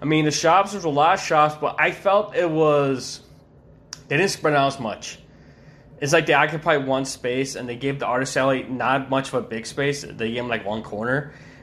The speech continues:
But it's mostly the artist alley where there, yeah, there were independent artists. There was a lot of, like, comic book artists there, too, as well. I, Greg Capullo was there. Joe Quesada from Marvel was there.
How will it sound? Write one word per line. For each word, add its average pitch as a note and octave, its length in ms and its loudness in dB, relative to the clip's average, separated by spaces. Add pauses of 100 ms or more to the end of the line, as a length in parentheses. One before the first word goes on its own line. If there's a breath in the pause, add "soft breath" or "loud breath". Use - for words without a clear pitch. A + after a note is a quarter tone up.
(100)
But B2+ 140 4
it's B2+ 100 -2
mostly C#3 260 -2
the A#2+ 40 2
artist B2+ 240 2
alley C3+ 240 2
where B2 100 -2
there, A2+ 140 -4
yeah, C#3+ 180 2
there C#3 100 0
were C3 60 -4
independent C3 380 -2
artists. A#2+ 240 -4
There B2+ 60 -12
was A2+ 100 -10
a A#2 40 -8
lot A2+ 380 -2
of, B2 60 -6
like, A#2 160 -2
comic G#2 240 -8
book A#2+ 200 -4
artists C3 300 0
there, C3 180 0
too, B2 300 -6
as A#2 120 -8
well. B2 420 -2 (360 loud breath)
I, B2+ 120 -2
Greg B2+ 380 -2
Capullo C3 420 -2
was C3 180 0
there. C3 400 2
Joe B2 180 -2
Quesada B2 320 -6
from A2+ 180 -8
Marvel A#2+ 300 -2
was B2 200 -8
there. A#2+ 400 0